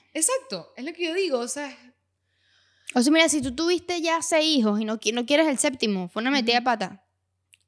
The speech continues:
Speaker 2: Aborta.
Speaker 1: Exacto.
Speaker 2: Like, it does-, it doesn't matter.
Speaker 1: Bueno, y también
Speaker 2: Ah.
Speaker 1: van contra el gobierno la gente que se liga. El gobierno ahora, <laughs> óyeme,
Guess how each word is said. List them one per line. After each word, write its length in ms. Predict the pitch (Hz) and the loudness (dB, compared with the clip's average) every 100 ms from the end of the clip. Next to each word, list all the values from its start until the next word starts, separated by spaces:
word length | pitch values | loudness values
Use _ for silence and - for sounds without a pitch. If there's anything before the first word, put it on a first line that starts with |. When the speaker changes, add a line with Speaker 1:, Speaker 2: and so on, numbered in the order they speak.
| _ 208 | _ -8
Speaker 2:
Aborta. 840 | 180 240 254 208 196 196 214 220 - _ | -4 -2 -2 -4 -8 -8 -10 -12 -16 _
Speaker 1:
Exacto. 260 | 208 208 320 | -16 -6 -2
Speaker 2:
Like, 160 | 311 269 | -2 -4
it 60 | |
does-, 260 | 202 220 - | -4 -4 -4
it 160 | - 202 196 | -14 -14 -12
doesn't 280 | 220 226 | -10 -10
matter. 360 | 220 208 185 190 _ _ _ _ _ | -10 -10 -10 -14 _ _ _ _ _
Speaker 1:
Bueno, 180 | 233 294 | 4 4
y 20 | |
también 260 | 285 254 254 | 4 2 -2
Speaker 2:
Ah. 40 | |
Speaker 1:
van 120 | 269 | -4
contra 200 | 285 320 | -4 -4
el 60 | 339 | -4
gobierno 240 | 311 262 | -2 -2
la 80 | 294 | -4
gente 200 | 320 262 | -6 -6
que 60 | 269 | -6
se 120 | 269 | -4
liga. 360 | 208 247 311 311 _ _ _ _ _ _ _ _ | -4 -4 -6 -8 _ _ _ _ _ _ _ _
El 140 | 196 | 2
gobierno 280 | 208 202 214 | 4 2 2
ahora, 280 | 226 233 226 | 2 2 2
<laughs> 0 | |
óyeme, 380 | 254 285 269 | 4 4 4